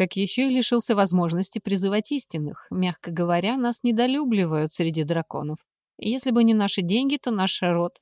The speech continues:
прозябал бы в безвестности. Истинная пара — мой шанс вернуть роду былое величие. Как мало значит любовь пред великой целью. Никто меня не поймёт, если сам не терзаем гордыней.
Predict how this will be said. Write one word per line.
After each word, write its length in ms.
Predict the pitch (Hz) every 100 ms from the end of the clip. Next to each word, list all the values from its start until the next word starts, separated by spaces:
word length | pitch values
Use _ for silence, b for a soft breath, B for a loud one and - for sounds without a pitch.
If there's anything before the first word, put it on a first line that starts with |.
| _
прозябал 540 | - 208 175 185 156 147
бы 100 | 165
в 80 | 160
безвестности. 720 | 185 208 269 - 147 - - - 180 _ _
Истинная 560 | 208 208 - 196 190 185
пара — 420 | - 247 247 - -
мой 240 | 196 220
шанс 380 | - 226 240 233
вернуть 400 | 208 208 214 208
роду 320 | 196 180 180
былое 360 | 208 220 180 185
величие. 720 | 208 254 233 - - - 180
Как 200 | - 160
мало 300 | 196 277 262
значит 400 | 240 233 233 240
любовь 360 | 226 202 247 233
пред 180 | - 160
великой 400 | 151 160 147 165
целью. 480 | - - - - 180 _ -
Никто 400 | 226 240 - 294
меня 260 | 262 254 254
не 140 | 247
поймёт, 480 | 233 240 254 269 180
если 320 | 180 185 170
сам 400 | 165 - 226 175 -
не 200 | 214 190
терзаем 580 | - 170 165 165 160 160
гордыней. 600 | 165 156 165 156 139